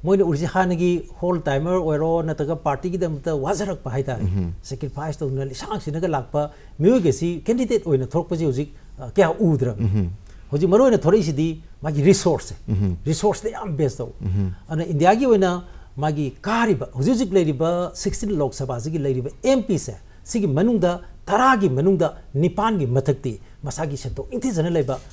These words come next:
Speaker 1: ꯀꯔꯣꯔꯒꯤ ꯃꯊꯛꯇ, ꯋꯥꯟ ꯀ꯭ꯔꯣꯔ ꯄ꯭ꯂꯁ ꯇꯒꯤꯅ ꯑꯥ ꯌꯧꯈ꯭ꯔꯦꯀꯣ꯫ ꯃꯗꯨꯗꯤ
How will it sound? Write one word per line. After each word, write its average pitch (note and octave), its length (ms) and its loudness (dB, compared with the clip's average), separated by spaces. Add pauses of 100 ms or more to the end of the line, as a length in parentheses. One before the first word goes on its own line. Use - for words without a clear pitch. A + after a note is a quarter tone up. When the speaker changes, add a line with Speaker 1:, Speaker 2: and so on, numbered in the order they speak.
(160)
Speaker 1:
ꯀꯔꯣꯔꯒꯤ F#3+ 440 12
ꯃꯊꯛꯇ, C#3 400 -2 (300)
ꯋꯥꯟ F3 300 4
ꯀ꯭ꯔꯣꯔ D#3+ 260 2
ꯄ꯭ꯂꯁ C3+ 360 -2 (220)
ꯇꯒꯤꯅ D#3+ 460 -2 (320)
ꯑꯥ A#3 160 2
ꯌꯧꯈ꯭ꯔꯦꯀꯣ꯫ C3 460 4 (420)
ꯃꯗꯨꯗꯤ C#3+ 380 0